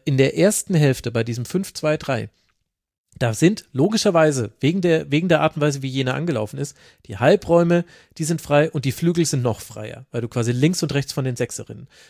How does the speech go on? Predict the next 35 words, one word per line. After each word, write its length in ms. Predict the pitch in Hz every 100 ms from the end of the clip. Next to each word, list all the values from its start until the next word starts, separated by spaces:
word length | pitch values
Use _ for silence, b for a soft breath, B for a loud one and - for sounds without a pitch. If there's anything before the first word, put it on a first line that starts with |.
| b b
Und 240 | 139 123
wo 180 | 175 196
willst 220 | 214 -
du 100 | 165 -
lieber 380 | 131 170 240 220
hinkommen 460 | 196 202 127 110
eigentlich? 580 | 113 120 131 156 180 - _ _ -
In 140 | 170
die 100 | 185
Halbräume. 520 | 196 214 120 110 117
Da 120 | 131
ist 140 | 175 180
es 100 | -
gefährlicher, 600 | 190 190 170 123 113 139
denn 180 | 131 131
von 180 | - 143
da 380 | 156 175 175 165
kannst 300 | 160 165 -
du 240 | 160 160 - -
nach 140 | 131
innen 260 | 208 190 170
ziehen, 240 | 175 165
du 80 | 147
kannst 220 | 147 -
vielleicht 180 | 139 123
sogar 180 | 127 113
selber 240 | 131 131
den 140 | 113
Abschluss 400 | 139 - 160 147
suchen 300 | 165 151 151 B B -
und 240 | 185 202
du 80 | 156
hast 280 | 156 - - _
Möglichkeiten, 640 | 139 180 180 - 160 151
Passoptionen 1120 | - 180 - - _ - 147 - 160 156 160